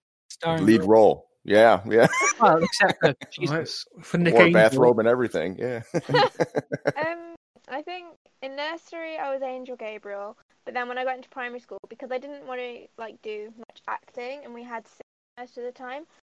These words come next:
Speaker 4: um, I'd just be one of, like, one of the main singers. That's what I did in <laughs> primary school. That was great.
Speaker 1: So
Speaker 4: Woo.
Speaker 1: I've remembered quite well that, um, I can't remember,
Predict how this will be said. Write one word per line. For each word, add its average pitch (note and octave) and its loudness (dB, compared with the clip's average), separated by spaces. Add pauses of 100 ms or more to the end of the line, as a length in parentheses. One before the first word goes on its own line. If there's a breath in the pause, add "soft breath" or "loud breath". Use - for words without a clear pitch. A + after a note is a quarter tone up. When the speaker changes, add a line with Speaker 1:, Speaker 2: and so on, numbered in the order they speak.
(220)
Speaker 4:
um, A3+ -10
I'd G#3+ -10
just A#3+ -18
be G#3 -10
one G3 -14
of, F#3+ -14
like, F#3+ -14 (320)
one G#3 -12
of G3+ -14
the G3+ -16
main G3 -14 (400)
singers. B3 -16 (260)
That's - -20
what G3 -8
I F#3 -6 (160)
did - -16
in G#3+ -16
<laughs> - -20
primary C#4 -4
school. A3+ -12
That B3 -12
was B3 -16
great. - -14 (440)
Speaker 1:
So G#3 -4
Speaker 4:
Woo. D#4+ -16
Speaker 1:
I've G3 -2 (300)
remembered E3 -10
quite C3 -10 (160)
well B2+ -8
that, B2+ -12 (160)
um, B2 -6 (160)
I C#3 -6
can't G#3 0
remember, F#3+ 4